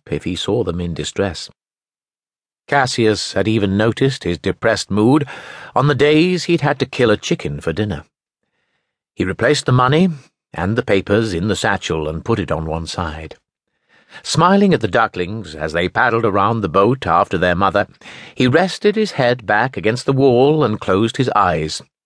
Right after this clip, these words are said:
After a while, he heard voices from the courtyard. Shostra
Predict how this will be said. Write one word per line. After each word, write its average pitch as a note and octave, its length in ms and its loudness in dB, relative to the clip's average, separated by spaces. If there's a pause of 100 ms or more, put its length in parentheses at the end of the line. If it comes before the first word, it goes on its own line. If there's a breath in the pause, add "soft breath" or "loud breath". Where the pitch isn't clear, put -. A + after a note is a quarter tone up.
(480)
After C3+ 360 2
a C3+ 60 4
while, B2+ 560 2 (320)
he - 120 -10
heard B2 380 2
voices G2+ 600 0
from F2 140 -6
the F2+ 80 -2
courtyard. D#2 720 0 (580 loud breath)
Shostra C#3+ 680 0